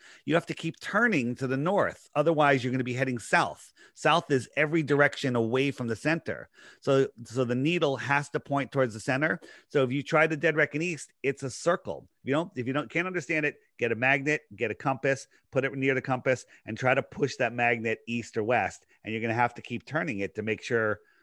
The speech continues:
to, to keep it on that course. East and west are circles. If you dead reckon in a straight line, you hit Antarctica and you're heading south, no matter which direction you go. Every direction away from the center is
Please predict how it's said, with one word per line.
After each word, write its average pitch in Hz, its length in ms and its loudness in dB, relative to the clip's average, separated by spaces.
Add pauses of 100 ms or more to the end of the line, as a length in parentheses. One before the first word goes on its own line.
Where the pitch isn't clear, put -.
(200)
to, 131 140 0
to 120 180 -6
keep 151 320 -6
it 135 80 2
on 123 120 0
that 120 160 0
course. 165 360 -2
East 165 320 -6
and 139 100 -4
west 135 320 -2
are 104 120 -4
circles. - 840 -8 (380)
If 123 160 -6
you 139 80 -4
dead 160 340 0
reckon 170 380 0
in 147 100 0
a 131 60 -4
straight 143 260 -6
line, 131 560 -2 (260)
you 120 120 -6
hit 135 160 -2
Antarctica 131 520 -2
and 107 120 -4
you're 101 100 -6
heading 101 240 -4
south, 117 440 -6
no 110 60 -6
matter 107 200 -2
which 117 280 -4
direction 113 380 -6
you 104 60 -12
go. 92 320 -6 (120)
Every 127 380 -2
direction 117 600 -6
away 104 260 -4
from 107 160 -12
the 101 80 -10
center 101 520 -8 (460)
is 98 340 -6